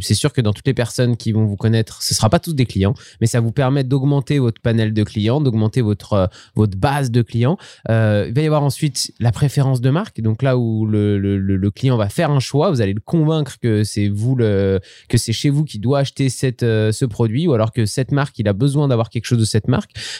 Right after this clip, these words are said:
Donc là, vous avez, c'est là où vous allez créer la préférence client. Et puis après, tout en bas, une fois qu'on a passé ces deux étapes-là, là, il y a l'étape de la conversion.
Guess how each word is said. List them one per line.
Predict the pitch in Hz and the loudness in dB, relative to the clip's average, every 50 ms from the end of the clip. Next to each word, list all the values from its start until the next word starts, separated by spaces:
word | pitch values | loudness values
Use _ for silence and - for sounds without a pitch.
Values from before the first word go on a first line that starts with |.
| - - 113 | -6 -2 -2
Donc | 113 - - | -2 0 0
là, | 156 160 | 0 0
vous | 143 127 123 120 | 0 0 0 0
avez, | 113 110 | 0 0
c'est | - - - | 0 0 0
là | 151 156 | 0 0
où | |
vous | 131 120 | 2 2
allez | 120 110 113 110 | 0 0 0 -2
créer | - - - 156 | -4 -4 0 0
la | 135 113 | 0 0
préférence | - - 123 - 117 104 107 - | 0 -2 -2 0 0 0 -2 -2
client. | - - 113 131 190 - - - - | -2 0 2 2 2 0 -4 -6 -4
Et | - 143 | -2 -2
puis | - - 285 285 180 | -2 0 0 0 0
après, | 101 - - - 190 233 220 131 - | 0 -2 -2 -4 -2 -2 -2 -2 -4
tout | - 123 113 131 | -4 -4 -2 0
en | 120 113 | 0 0
bas, | 120 135 127 107 110 | 2 2 2 0 0
une | 110 | -2
fois | - 185 180 | -2 -2 -2
qu'on | - 139 | 0 0
a | 120 107 | 0 0
passé | - 123 131 - 175 | 0 0 -2 -2 -2
ces | - - 120 | -2 0 0
deux | 117 117 107 | 0 2 0
étapes-là, | 110 101 - 98 92 - - - 214 - - - - - - - - | 0 0 0 -2 -2 0 0 0 0 -2 -8 -16 -18 -18 -16 -10 -6
là, | - 107 120 147 190 226 226 160 - | -2 -2 0 0 2 2 0 0 -2
il | 104 | -2
y | 113 120 | 0 0
a | 117 | 2
l'étape | 113 110 - 165 156 | 2 0 0 -2 -2
de | 135 123 | 0 0
la | 107 107 | 0 2
conversion. | - 120 117 123 127 - - 165 147 | 2 2 0 0 0 -2 -2 -4 -4